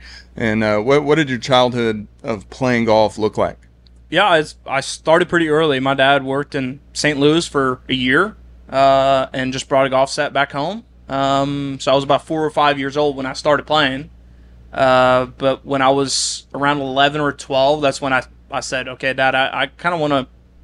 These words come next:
Speaker 2: play golf in, uh, indoors in the winter," 'cause I would just play in the summer, and then for the,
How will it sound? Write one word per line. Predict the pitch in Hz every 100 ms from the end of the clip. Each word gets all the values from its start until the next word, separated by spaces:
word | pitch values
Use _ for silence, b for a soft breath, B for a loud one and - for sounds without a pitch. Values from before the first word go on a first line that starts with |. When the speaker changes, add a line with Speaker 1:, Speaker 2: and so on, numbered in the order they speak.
| -
Speaker 2:
play | - 139
golf | 135 135
in, | 139 127 120 110
uh, | 113 71 107 -
indoors | 139 135 196 185 - -
in | 139
the | 131
winter," | 175 180 120 - - - - -
'cause | 139
I | 156
would | 160
just | 147 -
play | - 156
in | 143
the |
summer, | - 180 170 139 143
and | - 135
then | 135 135
for | - 139
the, | 131